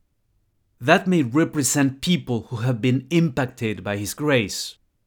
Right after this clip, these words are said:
or also realities like the sacraments,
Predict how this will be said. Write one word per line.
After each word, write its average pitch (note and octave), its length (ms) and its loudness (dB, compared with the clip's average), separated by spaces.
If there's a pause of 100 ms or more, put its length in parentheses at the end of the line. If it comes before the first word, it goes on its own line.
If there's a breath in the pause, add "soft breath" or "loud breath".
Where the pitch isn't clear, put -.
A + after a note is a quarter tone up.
(360)
or D#3 220 -6
also G3+ 360 6
realities C3 800 4
like F#2+ 220 -8
the G#2+ 80 -6
sacraments, A2+ 920 -4